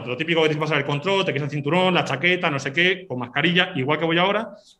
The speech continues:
sa-, termino, ¿vale? Y de repente veo un tío alto, tatuado, guardia civil, ahí. Me dice, "Eh,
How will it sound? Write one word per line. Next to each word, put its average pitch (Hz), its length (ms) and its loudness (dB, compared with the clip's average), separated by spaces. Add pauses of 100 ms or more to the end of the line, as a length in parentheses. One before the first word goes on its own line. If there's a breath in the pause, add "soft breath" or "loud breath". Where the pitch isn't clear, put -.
(140 loud breath)
sa-, - 500 0
termino, 180 400 4
¿vale? 208 300 0
Y 160 80 4
de 151 80 6
repente 180 380 2
veo 185 120 4
un 180 160 -4
tío 190 380 -4 (400)
alto, 156 360 2
tatuado, 127 680 -2 (320 soft breath)
guardia 165 320 4
civil, 135 540 -4 (520)
ahí. 135 440 -2 (600 soft breath)
Me 135 80 0
dice, 127 420 -2
"Eh, - 420 -2